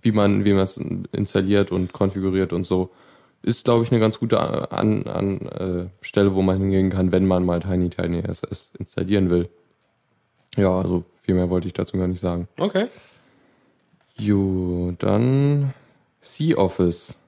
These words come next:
Speaker 1: Äh, ähm, hier, ah, wie heißt die? Calligra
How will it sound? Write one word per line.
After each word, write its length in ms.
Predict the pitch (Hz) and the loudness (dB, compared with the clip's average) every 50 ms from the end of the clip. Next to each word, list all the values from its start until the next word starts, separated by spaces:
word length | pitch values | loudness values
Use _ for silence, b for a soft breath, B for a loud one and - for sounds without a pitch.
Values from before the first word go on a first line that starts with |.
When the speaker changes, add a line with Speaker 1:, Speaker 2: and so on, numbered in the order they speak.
| _ _ _ - | _ _ _ -2
Speaker 1:
Äh, 420 | 98 98 98 98 101 101 98 - - - _ _ _ - - - - - _ _ _ _ _ | 0 2 4 4 4 2 2 0 -2 -8 _ _ _ -20 -18 -16 -18 -18 _ _ _ _ _
ähm, 520 | 95 98 98 98 98 95 95 95 95 98 98 101 - - | 0 2 2 4 2 2 2 0 0 -2 -4 -8 -10 -6
hier, 420 | - 101 101 101 98 95 - - - | -2 0 2 4 4 2 0 -2 -6
ah, 240 | - 95 92 92 90 | -6 -6 -4 -4 -4
wie 120 | 90 92 98 | -4 -4 -4
heißt 260 | 107 110 - - _ | -6 -6 -8 -12 _
die? 40 | _ | _
Calligra 640 | - - 113 104 123 127 107 98 95 90 87 87 | -6 -4 0 0 0 0 2 2 4 4 2 2